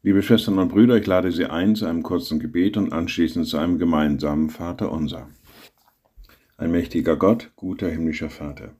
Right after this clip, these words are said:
du rufst immer wieder aufs Neue nach uns, du sehnst dich nach uns und wir möchten so gerne deine Stimme hören. Lass sie laut werden in unseren Herzen und Seelen, lass sie laut werden in den verzweifelten Situationen unseres Lebens.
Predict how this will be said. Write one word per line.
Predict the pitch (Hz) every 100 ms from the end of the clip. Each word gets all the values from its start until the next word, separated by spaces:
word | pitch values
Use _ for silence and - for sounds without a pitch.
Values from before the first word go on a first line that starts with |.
| _
du | 104
rufst | 95 113 131 - -
immer | 107 107
wieder | 107 104 -
aufs | 87 - -
Neue | 98 101 85
nach | 67 -
uns, | 69 76 -
du | 104
sehnst | 90 92 117 139 127 -
dich | 85 -
nach | 80 78
uns | 78 107 113 - - - - _ _ _ _
und | 80 80 73 - 95
wir | 87
möchten | 90 - 90
so | 87
gerne | 85 98 107
deine | 95 92 95
Stimme | - 107 92 78
hören. | 73 71 - - - _ _ _ _ _
Lass | 92 101
sie | 117
laut | 110 110 117 110
werden | 90 80 69 69
in | 69 60
unseren | 90 85 85
Herzen | 78 90 - - 104
und | 90 82
Seelen, | 78 90 98 113 104
lass | 95
sie | 92
laut | 92 101 117 117
werden | 107 107 98
in | 87
den | 87 82
verzweifelten | 90 - - 98 117 117 - 95
Situationen | 92 92 90 82 - 98 117 113
unseres | 90 92 87 87 -
Lebens. | 80 65 67 65 -